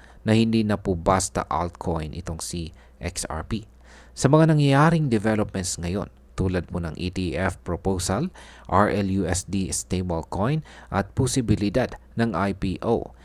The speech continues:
ay para na itong isang financial institution sa loob ng mundo ng crypto. Kung matutuloy ang lahat ng ito ay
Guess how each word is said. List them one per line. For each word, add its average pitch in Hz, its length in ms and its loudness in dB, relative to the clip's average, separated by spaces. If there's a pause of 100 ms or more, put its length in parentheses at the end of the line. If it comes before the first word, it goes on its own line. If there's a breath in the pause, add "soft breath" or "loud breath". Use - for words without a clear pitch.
(300 soft breath)
ay 104 160 4
para 113 320 4
na 104 160 -2
itong 98 240 -2
isang 95 240 -2
financial 87 640 -4
institution 110 800 -2 (240 loud breath)
sa - 160 -2
loob 92 400 0 (320 soft breath)
ng 107 120 2
mundo 92 360 0
ng 95 120 -6
crypto. - 440 -8 (640 loud breath)
Kung 123 160 4
matutuloy 139 640 4
ang 107 160 -4
lahat 101 240 0
ng 95 120 -2
ito 85 320 -4
ay 78 360 -10